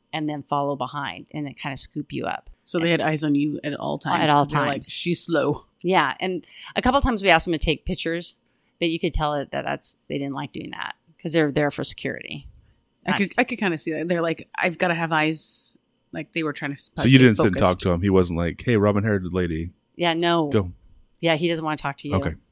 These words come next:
Speaker 2: What did you call it?
Speaker 3: Ramen hair. Like ramen noodles?
Speaker 2: Ay.
Speaker 1: Oh.
Speaker 2: <laughs> It's Tawny's favorite joke now.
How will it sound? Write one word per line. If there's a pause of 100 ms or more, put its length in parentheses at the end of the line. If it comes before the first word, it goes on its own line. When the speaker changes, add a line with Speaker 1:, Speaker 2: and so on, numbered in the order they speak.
Speaker 2:
What
did
you
call
it? (640)
Speaker 3:
Ramen
hair. (800)
Like
ramen
noodles? (200)
Speaker 2:
Ay. (340)
Speaker 1:
Oh.
Speaker 2:
<laughs> (720)
It's (140)
Tawny's
favorite
joke
now.